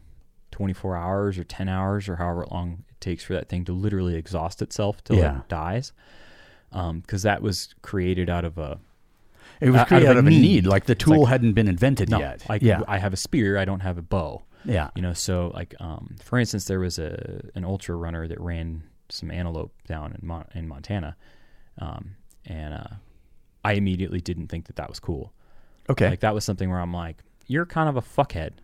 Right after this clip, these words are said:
Speaker 1: Like, you decided that that thing's experience was less important than you just, you proving that this thing that is currently still happening in the Kalahari,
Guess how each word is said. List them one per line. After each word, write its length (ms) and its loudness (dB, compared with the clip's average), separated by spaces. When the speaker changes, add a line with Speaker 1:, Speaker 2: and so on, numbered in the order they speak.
Speaker 1:
Like, 380 -6
you 140 -2
decided 500 0
that 140 -6
that 300 0
thing's 300 -2
experience 760 -6
was 160 -4
less 320 -4
important 580 -4
than 320 -4
you 320 2
just, 340 0
you 540 4
proving 600 2
that 160 -2
this 240 -2
thing 340 2
that 220 -2
is 320 -4
currently 640 0
still 380 2
happening 460 0
in 60 0
the 60 -2
Kalahari, 720 0